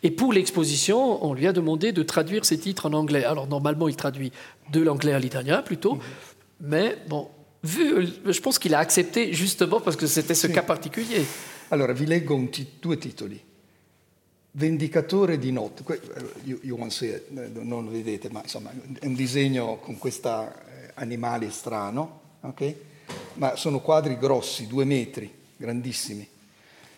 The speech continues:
Speaker 2: Titolo: Vendicatore di notte che divorisce dei compagni di classe che io mi avvicino e loro si allontanano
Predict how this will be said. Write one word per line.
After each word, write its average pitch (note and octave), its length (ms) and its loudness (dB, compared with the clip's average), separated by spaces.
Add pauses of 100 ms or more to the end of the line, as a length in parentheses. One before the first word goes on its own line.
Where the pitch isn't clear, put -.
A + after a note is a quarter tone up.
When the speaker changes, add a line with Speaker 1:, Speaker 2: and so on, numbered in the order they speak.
(600)
Speaker 2:
Titolo: A#2 500 -2
Vendicatore D#3 880 4
di B2+ 120 0
notte D3+ 840 -2
che D3+ 180 -2
divorisce C3+ 960 0 (140)
dei C3 160 -2
compagni D3+ 520 2
di A#2+ 120 -4
classe C3 960 -4
che - 120 2
io F#3+ 180 6
mi E3 120 4
avvicino B2+ 840 0 (240)
e D3 100 -2
loro G3+ 220 4
si - 160 0
allontanano D3 920 0